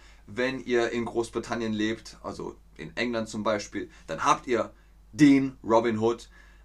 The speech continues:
Ähm, wir haben ab und zu noch über Störtebeker gesprochen, im Norden von Deutschland, der auch den Armen, äh, gegeben hat, was er gestohlen hatte und so weiter. Gut, ich sehe schon,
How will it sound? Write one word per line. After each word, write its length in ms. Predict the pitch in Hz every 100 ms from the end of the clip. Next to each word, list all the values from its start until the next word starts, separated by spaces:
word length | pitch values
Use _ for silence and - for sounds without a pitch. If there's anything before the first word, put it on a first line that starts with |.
| -
Ähm, 440 | 101 101 98 95 80
wir 280 | 92 104 104
haben 380 | 110 117 113 -
ab 200 | 107 110
und 120 | 117
zu 120 | -
noch 140 | 113 101
über 200 | 95 92
Störtebeker 600 | - 143 160 156 143 131
gesprochen, 540 | 117 - 120 120 117
im 220 | - 95
Norden 360 | 98 107 127 127
von 220 | 110 104
Deutschland, 640 | 107 107 - 98 95 - 98
der 160 | -
auch 280 | 107 110 107 - - -
den 300 | 95 92 90 - -
Armen, 600 | 98 113 117 113 104 104 - - -
äh, 200 | 104 104
gegeben 480 | 110 104 123 113 107
hat, 180 | 104
was 160 | 95 95
er 60 | 90
gestohlen 540 | 90 - 104 107 101
hatte 340 | 95 92 92 - - - -
und 260 | 95 92 -
so 240 | - 95
weiter. 440 | 90 85 80 58 57 - - - - -
Gut, 280 | 202 160 -
ich 160 | 143 139
sehe 160 | 175
schon, 340 | 208 202 185